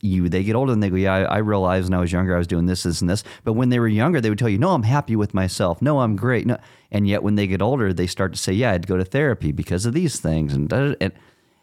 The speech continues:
y-, you just see it because you know the reality. And I think when you understand who we are in Christ, the nothing and everything,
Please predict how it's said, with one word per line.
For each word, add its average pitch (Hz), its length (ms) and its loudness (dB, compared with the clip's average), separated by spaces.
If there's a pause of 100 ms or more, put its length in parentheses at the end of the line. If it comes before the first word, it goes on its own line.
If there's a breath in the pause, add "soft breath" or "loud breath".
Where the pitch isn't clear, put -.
y-, 104 120 -4 (120)
you 101 180 0
just 101 220 -2
see - 380 0
it - 80 -4
because 95 280 -2
you 92 60 0
know 92 140 2
the 87 100 -2
reality. 90 720 0 (460 loud breath)
And 92 280 2
I 95 120 0
think 110 260 -4
when 113 120 2
you 98 160 0
understand 90 880 0 (100)
who 95 160 0
we 98 160 2
are 95 160 2
in 90 100 0
Christ, 73 640 -2 (300 loud breath)
the 82 80 -2
nothing 90 400 0
and 85 100 2
everything, 87 540 0